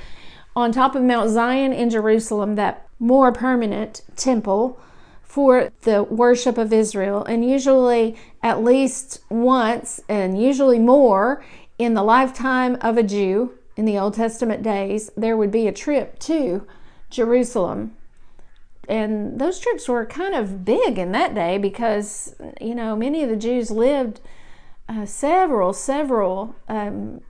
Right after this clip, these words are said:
miles from Jerusalem. In fact, you know, without the modern transportation that we have, it could be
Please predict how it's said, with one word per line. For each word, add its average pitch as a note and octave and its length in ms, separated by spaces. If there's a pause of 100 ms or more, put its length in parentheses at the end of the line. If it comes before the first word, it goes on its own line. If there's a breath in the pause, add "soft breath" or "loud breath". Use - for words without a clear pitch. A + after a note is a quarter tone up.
miles A3 800
from A#3 680 (440 soft breath)
Jerusalem. A3+ 760
In G3 120
fact, - 540
you G#3+ 140
know, G3 440 (280)
without G#3+ 640 (240)
the - 260
modern G#3+ 340
transportation G#3+ 800
that G#3 120
we G3 140
have, A3 320
it A3 80
could G3+ 120
be G3+ 300